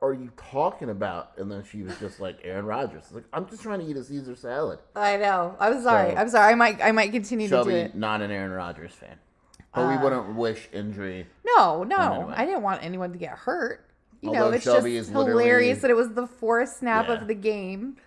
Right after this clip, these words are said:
Speaker 1: By the way, if you haven't heard, the funniest story coming out of the weekend is that bar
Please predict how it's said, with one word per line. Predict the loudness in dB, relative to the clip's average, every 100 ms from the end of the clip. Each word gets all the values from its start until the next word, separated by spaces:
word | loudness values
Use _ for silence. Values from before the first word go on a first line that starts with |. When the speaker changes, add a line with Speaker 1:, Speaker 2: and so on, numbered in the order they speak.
| _
Speaker 1:
By | 2 4
the | 4
way, | 2 0
if | -2
you | -2
haven't | 0 -2
heard, | -4 -4 -4
the | -8
funniest | -6 -6 -6 -10
story | -6 -6 -6
coming | -8 -10 -10
out | -10 -12 -14
of | -12
the |
weekend | -12 -12 -10 -10
is | -10 -14
that | -10 -12 -12 -12
bar | -8 -8 -8 -12